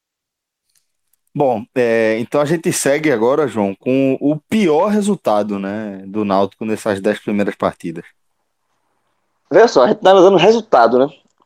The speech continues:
Speaker 1: É,
Speaker 2: É,
Speaker 1: resultado, por enquanto.
Speaker 2: na, na atuação. O pior resultado, eu vou botar o da Chapecoense, esse último. Porque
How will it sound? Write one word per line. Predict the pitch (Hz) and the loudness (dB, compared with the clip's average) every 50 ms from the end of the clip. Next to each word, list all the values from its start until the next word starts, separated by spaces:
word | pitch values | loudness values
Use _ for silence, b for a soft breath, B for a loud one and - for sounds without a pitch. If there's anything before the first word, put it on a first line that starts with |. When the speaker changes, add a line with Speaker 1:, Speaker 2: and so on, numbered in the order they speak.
| _ _ _ | _ _ _
Speaker 1:
É, | - 113 107 - - | 0 2 2 2 4
Speaker 2:
É, | - 143 139 139 | 4 6 6 6
Speaker 1:
resultado, | 139 139 135 - - 117 80 76 78 - | 6 4 4 2 2 -2 -4 -4 -6 -8
por | 101 92 | -10 -10
enquanto. | 85 - - 78 73 - _ _ _ _ | -10 -10 -12 -14 -14 -14 _ _ _ _
Speaker 2:
na, | - 143 147 151 | -2 0 2 4
na | 151 160 180 196 | 4 4 4 4
atuação. | 196 - 233 214 - - - 127 117 104 - _ _ _ _ _ _ _ _ - | 4 4 4 4 2 2 0 0 0 0 -2 _ _ _ _ _ _ _ _ -10
O | - 202 | -8 -8
pior | - - - 277 254 160 185 240 | -4 0 2 4 6 6 6 6
resultado, | 262 269 214 170 135 - - 123 123 139 147 135 120 107 - _ _ _ _ _ _ _ _ _ _ - - _ _ _ _ _ _ _ _ _ _ _ _ _ _ _ _ _ _ - | 4 4 2 2 -2 -2 0 2 4 4 4 4 2 -2 -4 _ _ _ _ _ _ _ _ _ _ -20 -20 _ _ _ _ _ _ _ _ _ _ _ _ _ _ _ _ _ _ 4
eu | - 247 262 | 6 6 8
vou | - 262 285 | 8 6 4
botar | 311 311 247 - - 143 127 139 151 127 - - - - _ _ | 4 4 2 2 4 4 6 6 6 6 4 2 -2 -14 _ _
o | - 208 | 0 2
da | 196 240 | 2 2
Chapecoense, | 240 262 233 - 233 240 - 339 214 139 131 127 - 196 | 2 2 2 2 2 4 4 4 6 6 4 4 2 0
esse | 185 - - | 0 2 4
último. | 156 127 127 - - 131 120 _ _ _ _ _ _ _ _ _ _ _ _ _ _ _ _ _ _ _ _ _ _ _ _ _ _ _ _ _ _ _ - | 4 4 4 0 -4 -16 -20 _ _ _ _ _ _ _ _ _ _ _ _ _ _ _ _ _ _ _ _ _ _ _ _ _ _ _ _ _ _ _ 0
Porque | 156 151 - - - 175 185 196 208 208 208 202 - - | 2 2 2 2 4 6 8 8 10 10 8 8 6 2